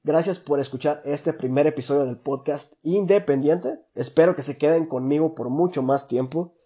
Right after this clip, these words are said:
Yo soy Pato y no olviden seguirme en redes sociales. En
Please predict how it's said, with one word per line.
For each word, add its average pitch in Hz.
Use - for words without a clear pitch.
Yo 120
soy 127
Pato 135
y 196
no 202
olviden 180
seguirme 151
en 143
redes 147
sociales. 127
En 202